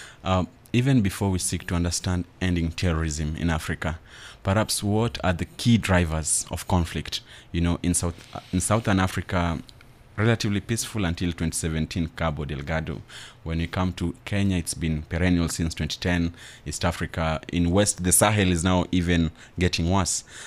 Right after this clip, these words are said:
So what are the key drivers, in your opinion, for conflict, especially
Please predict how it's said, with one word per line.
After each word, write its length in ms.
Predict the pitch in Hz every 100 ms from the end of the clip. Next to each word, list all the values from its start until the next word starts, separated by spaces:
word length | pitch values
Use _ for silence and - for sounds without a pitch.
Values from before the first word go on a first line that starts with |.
| -
So 140 | - 98
what 240 | 120 127
are 60 | 95
the 120 | 90
key 220 | - 98
drivers, 640 | 80 85 82 78 - -
in 140 | - 82
your 100 | 82
opinion, 500 | - 87 82 76 76
for 360 | - - 80 76 - - - - - - - -
conflict, 440 | 95 - 82 -
especially 440 | - - - 80